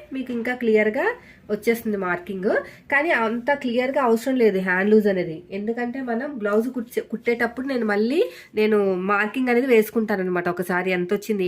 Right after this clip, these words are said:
ఏంటి అనేది. అందుకు నేను అంతగా మరీ కరెక్ట్గా అంతలాగా మార్కింగ్ అయితే వేయక్కర్లేదండి. సిక్స్ పాయింట్ టూ వచ్చింది. ఈ సిక్స్ పాయింట్ టూ అనేది ఇక్కడ ఒక మార్కింగ్ వేసుకోండి, ఎక్స్ట్రా ఖర్చు కోసం ఒక రెండు ఇంచులు అంతే సరిపోతుంది. So ఇది అయిపోయింది కదా. తర్వాత మనకి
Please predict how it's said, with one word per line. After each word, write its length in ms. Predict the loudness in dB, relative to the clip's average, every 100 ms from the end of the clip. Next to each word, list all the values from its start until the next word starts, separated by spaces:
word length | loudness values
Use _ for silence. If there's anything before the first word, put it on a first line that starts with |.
| -2
ఏంటి 140 | -4
అనేది. 240 | -6 0 0 0 -4 -4 0
అందుకు 260 | 0 0 0
నేను 160 | 0 2
అంతగా 360 | 0 -2 0 0 -2 -4
మరీ 180 | -2 -2 0
కరెక్ట్గా 480 | -4 -6 -6 -2 0 -2
అంతలాగా 600 | -4 -4 -2 -2 0 0 -2 -4 -4
మార్కింగ్ 380 | -2 -4 -4 -4
అయితే 160 | -2 -2 0
వేయక్కర్లేదండి. 760 | 0 -2 -4 -4 -4 -4 -4 -4 -6
సిక్స్ 200 | -10 -8 -4
పాయింట్ 240 | -2 2
టూ 60 | 4 2
వచ్చింది. 340 | -2 -10 -10 -14 -20 -14 -6
ఈ 40 | -4 -6
సిక్స్ 180 | -10 -6
పాయింట్ 200 | -4 -2 0
టూ 80 | 2
అనేది 220 | 2 0 -2
ఇక్కడ 140 | -2 -2
ఒక 100 | -4 -2
మార్కింగ్ 360 | -4 -4 -4 -4
వేసుకోండి, 420 | -4 -6 -2 0 0
ఎక్స్ట్రా 300 | 0 -4 -4 -4
ఖర్చు 180 | -6 -6 -6
కోసం 180 | -4 -4 -4
ఒక 60 | -4
రెండు 140 | -4 -6
ఇంచులు 280 | -10 -10 -12 -12 -8 -6
అంతే 220 | -6 -8 -4
సరిపోతుంది. 520 | -6 -4 -10 -12 -16 -20 _ -20 -20 -20 -12
So 80 | -2
ఇది 80 | 2
అయిపోయింది 320 | 2 2 0 0
కదా. 140 | -2 -4 -6 _ -4
తర్వాత 400 | -2 0 -2 -2 -4 -6 -14 _ -6
మనకి 300 | -4 -2 -4